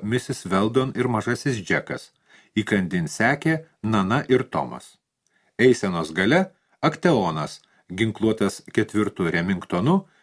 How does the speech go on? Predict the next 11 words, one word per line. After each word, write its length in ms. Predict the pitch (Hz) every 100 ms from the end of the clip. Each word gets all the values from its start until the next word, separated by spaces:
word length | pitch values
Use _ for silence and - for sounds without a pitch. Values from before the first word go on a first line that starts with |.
| _
ir 160 | 147 160 107
Herkulis 560 | 104 - 110 113 - -
su 160 | - 127
kirviu 460 | - 90 78 101
už 100 | 90
diržo. 480 | - 87 71 - - _ _ _ _ _ _ _ _ _ _
Dingas, 560 | 98 220 226 123 -
kaip 160 | - -
pastebėjo 480 | 87 - 90 98 85
Dikas 320 | 101 85 76
Sendas, 400 | 147 160 151 151